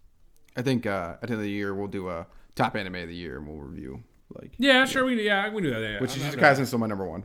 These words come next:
Speaker 1: but
Speaker 2: Yeah.
Speaker 1: Tokyo
Speaker 2: Yeah.
Speaker 1: Revengers. Uh, you know, Tokyo Revengers two Eternity are, like, kind of flip-flopping for me.
Speaker 2: There,
Speaker 1: I
Speaker 2: yeah,
Speaker 1: don't know.
Speaker 2: right? With that ending, man,
Speaker 1: Yeah.
Speaker 2: dude,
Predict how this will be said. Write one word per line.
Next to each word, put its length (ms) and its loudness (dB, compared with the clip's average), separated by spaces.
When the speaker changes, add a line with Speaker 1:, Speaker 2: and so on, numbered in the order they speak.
Speaker 1:
but 300 -8
Speaker 2:
Yeah. 80 -12
Speaker 1:
Tokyo 260 4
Speaker 2:
Yeah. 100 2
Speaker 1:
Revengers. 340 -4
Uh, 20 -2
you 100 0
know, 140 6
Tokyo 260 4
Revengers 220 4
two 140 2
Eternity 320 4
are, 80 2
like, 120 -2
kind 140 -2
of 80 -4
flip-flopping 380 -4
for 80 -14
me. 80 -10
Speaker 2:
There, 160 4
Speaker 1:
I 60 4
Speaker 2:
yeah, 240 8
Speaker 1:
don't 80 6
know. 60 4
Speaker 2:
right? 320 6
With 100 2
that 160 8
ending, 380 0
man, 320 2
Speaker 1:
Yeah. 180 4
Speaker 2:
dude, 480 4